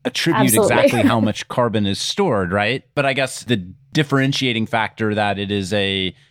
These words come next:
Speaker 1: essentially a full-born chemical reaction as opposed to just relying on organic matter.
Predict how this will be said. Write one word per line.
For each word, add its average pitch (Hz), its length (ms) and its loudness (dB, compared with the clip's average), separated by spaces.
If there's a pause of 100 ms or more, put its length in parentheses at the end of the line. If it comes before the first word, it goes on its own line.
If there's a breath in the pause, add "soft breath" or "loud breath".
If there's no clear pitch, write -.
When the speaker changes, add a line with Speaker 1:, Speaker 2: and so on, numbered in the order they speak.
Speaker 1:
essentially 113 460 -2
a 98 140 -2
full-born 104 840 0 (160)
chemical 113 680 0
reaction 107 720 -2
as 98 220 -6
opposed 98 420 -6
to 92 600 -2
just 98 180 -4
relying 92 420 -2
on 87 480 -2
organic 87 480 -4
matter. 82 420 -6